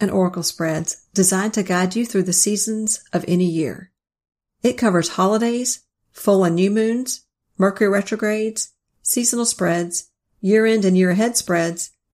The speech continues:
and eclipses with weekly and monthly spreads that you can reuse again and again, year after year. You can find this spread book on my website, healing through tarot dot com, for an introductory price of ten dollars.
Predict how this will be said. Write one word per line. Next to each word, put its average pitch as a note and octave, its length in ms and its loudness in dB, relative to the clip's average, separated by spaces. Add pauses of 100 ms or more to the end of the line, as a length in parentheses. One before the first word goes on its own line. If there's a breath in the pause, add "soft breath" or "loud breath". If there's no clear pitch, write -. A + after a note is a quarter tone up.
(120)
and F#3 120 4
eclipses A#3+ 760 0
with F3+ 240 -4
weekly A3+ 440 0
and E3+ 140 2
monthly F#3 320 0
spreads F3 600 -2
that - 120 -4
you G3+ 100 2
can G#3 200 0
reuse F3+ 680 2
again F#3+ 440 2
and G#3 100 -2
again, F#3+ 440 0 (220)
year F3+ 240 2
after F#3 220 -2
year. D3 320 -2 (1160)
You G#3 120 2
can A3 100 4
find A3 260 0
this D#4 140 2
spread F#3 260 0
book F3+ 240 0
on G#3 100 0
my G#3+ 100 0
website, F3 640 0
healing A#3+ 280 2
through A#3 140 0
tarot G3+ 280 2
dot F#3+ 220 -2
com, - 400 -6 (300)
for - 160 0
an F3+ 80 0
introductory C4+ 480 0
price F#3 640 0
of E3+ 100 -6
ten F#3+ 240 4
dollars. D#3 540 -6